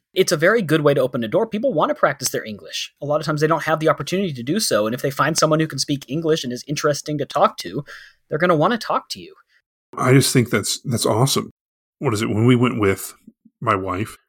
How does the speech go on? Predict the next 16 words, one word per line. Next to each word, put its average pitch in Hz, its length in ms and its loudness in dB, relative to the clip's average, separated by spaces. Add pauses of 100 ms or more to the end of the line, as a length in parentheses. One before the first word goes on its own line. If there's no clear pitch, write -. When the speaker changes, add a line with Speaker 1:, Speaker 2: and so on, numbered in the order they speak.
(200)
Speaker 2:
how 151 120 -2
many 160 140 0
Chinese 135 340 -2
tour 135 200 2
groups 117 260 2
wanted 107 200 2
her 104 80 0
picture? - 440 -6 (400)
Because 117 260 2
she's 113 380 0 (360)
a 123 120 -2
tall 120 600 -2
black 120 240 -2
girl 101 260 2
with 98 180 -2
braids. 104 680 2